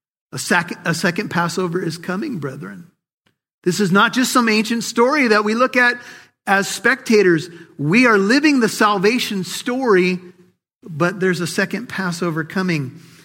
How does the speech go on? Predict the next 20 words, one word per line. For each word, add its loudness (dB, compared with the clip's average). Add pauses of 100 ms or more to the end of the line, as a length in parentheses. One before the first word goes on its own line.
(640)
And -2
the 2
good 2
news 2
is -2
that 0 (540)
those 4
who 4
overcome, 0
Revelation 0
two -2
eleven, -2
will -4
not -2
be 2
hurt 0
by -4
the -6
second -8
death. -10